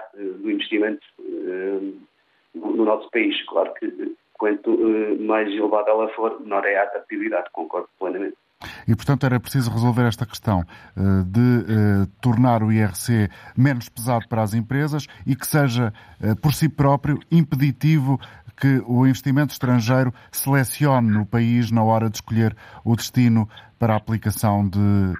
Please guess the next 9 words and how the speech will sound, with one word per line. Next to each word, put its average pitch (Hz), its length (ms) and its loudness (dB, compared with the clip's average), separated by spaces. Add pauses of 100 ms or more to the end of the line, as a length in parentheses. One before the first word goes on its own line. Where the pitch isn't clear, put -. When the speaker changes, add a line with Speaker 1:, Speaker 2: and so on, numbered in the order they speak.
Speaker 2:
de, 90 480 0 (380)
de 85 680 2
mais-valias 98 680 2
ou 101 80 4
de 101 80 2
investimento 101 540 0
puro 101 180 -2
e 92 60 2
duro. 73 220 -4